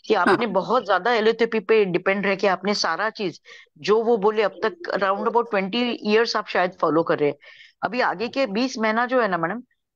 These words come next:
Speaker 1: वो खान पान
Speaker 2: हम्म।
Speaker 1: से लेके सारा चीज में सबसे पहले किस तरीके से एलोपैथी कम करके आप आयुर्वेद पे आते हैं,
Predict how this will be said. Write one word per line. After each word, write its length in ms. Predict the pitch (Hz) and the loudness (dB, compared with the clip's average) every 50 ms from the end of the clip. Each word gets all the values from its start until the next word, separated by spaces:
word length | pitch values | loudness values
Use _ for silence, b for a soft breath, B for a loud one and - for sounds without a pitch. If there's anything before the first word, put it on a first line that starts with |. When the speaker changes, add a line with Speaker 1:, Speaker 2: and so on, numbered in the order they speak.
| - - | -2 -2
Speaker 1:
वो 80 | 214 | 0
खान 300 | 208 - - 226 214 220 | 0 2 0 0 2 4
पान 120 | 226 233 220 | 4 6 6
Speaker 2:
हम्म। 160 | 180 160 147 | 6 4 2
Speaker 1:
से 140 | - - 233 | -2 -6 -6
लेके 240 | 233 220 - - | -4 -6 -8 -10
सारा 340 | - _ - 190 180 190 202 | -14 _ -6 -4 -2 -2 -2
चीज 220 | 196 - 208 185 170 | -2 -2 -6 -6 -4
में 100 | 196 233 | -6 -8
सबसे 420 | 233 - 240 233 - - - 311 | -4 -6 -6 -6 -6 -2 -2 -2
पहले 300 | - - 240 202 175 151 - B B B B B B B - | 0 0 0 2 0 0 -2 B B B B B B B -2
किस 220 | - 311 320 - - | -2 -2 -2 0 0
तरीके 300 | 269 247 269 214 277 262 | 2 2 2 2 0 2
से 120 | - 302 | 2 2
एलोपैथी 400 | 254 208 214 226 - - - - | 2 4 2 0 0 -2 -2 -2
कम 220 | - - - 226 226 | -2 -2 -4 -4 -2
करके 280 | - 240 220 220 - | -4 -4 -2 0 0
आप 140 | 233 226 226 | -2 0 0
आयुर्वेद 340 | 208 180 170 175 202 190 196 - | 0 0 0 0 -2 -2 0 0
पे 60 | 196 | 0
आते 220 | 175 156 143 - | 0 0 -2 -4
हैं, 80 | 147 123 | -6 -6